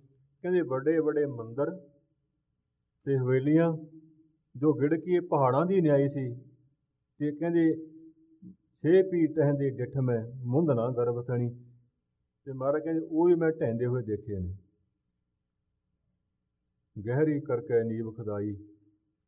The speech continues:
ਉੱਪਰ ਮੰਡਪ ਛਾਏ, ਮਾਰ ਕੰਡੇ ਤੇ ਕੋ ਅਧਿਕਾਈ, ਜਿਨ ਤ੍ਰਿਣ ਤ੍ਰਿਣ ਮੂਣ ਵਿਲਾਏ, ਹਮਰੋ ਕਰਤਾ ਰਾਮ ਸਨੇਹੀ, ਕਾਹੇ ਨਰ ਗਰਭ ਕਰਤ ਹੋ ਹੋ ਬਿਨਸ ਜਾਏਗੀ ਝੂਠੀ ਦੇਹੀ, ਮੇਰੀ ਮੇਰੀ ਕਹਿਰੋ ਕਰਤੇ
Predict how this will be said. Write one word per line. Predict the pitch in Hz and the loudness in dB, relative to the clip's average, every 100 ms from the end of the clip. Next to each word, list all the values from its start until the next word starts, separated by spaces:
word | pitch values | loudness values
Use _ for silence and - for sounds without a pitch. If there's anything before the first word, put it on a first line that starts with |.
| _ - | _ -14
ਉੱਪਰ | 135 147 139 | -6 -4 -2
ਮੰਡਪ | 123 117 117 - | -2 -2 -4 -6
ਛਾਏ, | 113 104 104 98 - _ _ _ _ 113 | -10 -6 -6 -6 -14 _ _ _ _ -8
ਮਾਰ | 110 113 127 - | 0 2 2 0
ਕੰਡੇ | - 120 117 123 | -4 -4 -2 -4
ਤੇ | 123 120 | -4 -8
ਕੋ | 120 120 151 139 | -6 -8 -6 -4
ਅਧਿਕਾਈ, | 113 127 104 95 92 - _ _ _ _ 110 | -4 -2 -2 -4 -10 -16 _ _ _ _ -6
ਜਿਨ | 135 131 | -4 -4
ਤ੍ਰਿਣ | 135 143 | -6 -4
ਤ੍ਰਿਣ | 147 131 | -4 -4
ਮੂਣ | 120 110 113 | -4 -2 -2
ਵਿਲਾਏ, | 104 101 98 95 87 - _ _ _ 135 | -2 -4 -4 -6 -8 -16 _ _ _ -6
ਹਮਰੋ | 139 131 | -2 -2
ਕਰਤਾ | 113 131 151 147 120 | -2 -6 -2 0 0
ਰਾਮ | 117 113 | -2 -6
ਸਨੇਹੀ, | - 104 104 117 143 147 - - _ _ _ - | -10 -8 -6 -4 -6 -6 -12 -20 _ _ _ -4
ਕਾਹੇ | 127 160 147 | 0 2 2
ਨਰ | 143 | 0
ਗਰਭ | 135 143 139 | 0 -4 -4
ਕਰਤ | 131 117 123 | -4 -6 -6
ਹੋ | 123 120 | -6 -4
ਹੋ | 120 | -2
ਬਿਨਸ | 113 135 | -4 -6
ਜਾਏਗੀ | 127 117 113 113 117 | -2 2 2 -2 -10
ਝੂਠੀ | - 101 - 110 | -14 -14 -12 -10
ਦੇਹੀ, | 98 101 131 151 104 - - - _ | -8 -4 2 0 0 -10 -18 -20 _
ਮੇਰੀ | 123 131 147 147 135 | -6 -2 0 0 -2
ਮੇਰੀ | 123 123 127 127 | -6 -6 -6 -8
ਕਹਿਰੋ | 120 131 131 139 | -8 -6 -2 -4
ਕਰਤੇ | 131 117 110 117 107 | -2 -4 -4 -8 -8